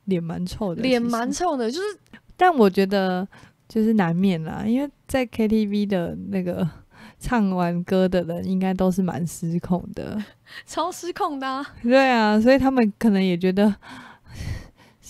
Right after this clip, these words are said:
Speaker 1: 就是很，非常疲惫。
Speaker 2: 你，你，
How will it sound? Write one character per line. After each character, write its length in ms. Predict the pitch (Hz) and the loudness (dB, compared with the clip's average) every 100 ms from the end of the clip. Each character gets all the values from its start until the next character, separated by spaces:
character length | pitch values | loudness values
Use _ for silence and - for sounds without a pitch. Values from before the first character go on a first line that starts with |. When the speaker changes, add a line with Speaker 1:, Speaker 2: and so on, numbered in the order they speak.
| - - - | -18 -18 -10
Speaker 1:
就 160 | - 226 | 2 6
是 60 | |
很， 200 | 208 190 170 - | 6 4 0 -2
非 120 | 214 | 0
常 160 | 190 | 2
疲 300 | 185 - 165 165 | 2 -2 -6 0
惫。 220 | 180 165 185 220 - | 2 4 4 2 -8
Speaker 2:
你， 80 | 214 | -8
你， 300 | 220 359 - | -6 0 0